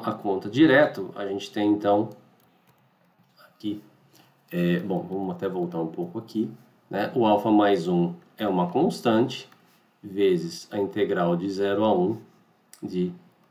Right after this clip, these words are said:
x elevado a alfa mais um dx, né? Então tem que resolver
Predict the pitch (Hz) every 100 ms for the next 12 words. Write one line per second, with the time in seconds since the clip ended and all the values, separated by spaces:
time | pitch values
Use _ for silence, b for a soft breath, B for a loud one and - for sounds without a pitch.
0 | _ - - 104 92 101 101 90 87 87
1 | 87 - - 92 87 87 87 - - -
2 | - 107 101 92 82 87 90 - _ _
3 | _ _ _ _ _ _ - - 101 -
4 | - - 127 131 - - - 165 143 135
5 | 123 107 117